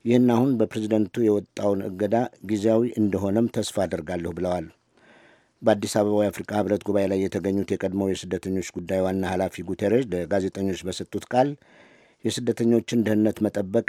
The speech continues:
እጅግ አስፈላጊና ዋና ጉዳይ ነው ብለዋል። ረዥምና ውስብስብ የጉዞ ማመልከቻቸውን አሟልተው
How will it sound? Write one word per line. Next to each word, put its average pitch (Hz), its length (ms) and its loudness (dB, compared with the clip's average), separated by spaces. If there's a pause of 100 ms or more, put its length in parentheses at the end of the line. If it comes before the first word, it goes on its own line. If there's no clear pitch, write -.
እጅግ 101 360 -6
አስፈላጊና 101 760 0 (280)
ዋና 120 380 4
ጉዳይ 113 320 2
ነው 107 120 4
ብለዋል። 87 300 -2 (880)
ረዥምና 127 560 6
ውስብስብ 110 460 0
የጉዞ 98 280 2
ማመልከቻቸውን 98 960 0
አሟልተው 95 640 2